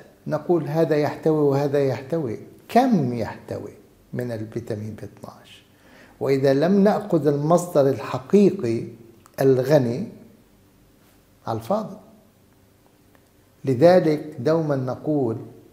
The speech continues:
ال-، ال-، النباتيون على سبيل المثال مهما تناولوا من مصادر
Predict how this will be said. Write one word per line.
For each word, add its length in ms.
ال-، 280
ال-، 440
النباتيون 1080
على 200
سبيل 420
المثال 560
مهما 640
تناولوا 920
من 220
مصادر 840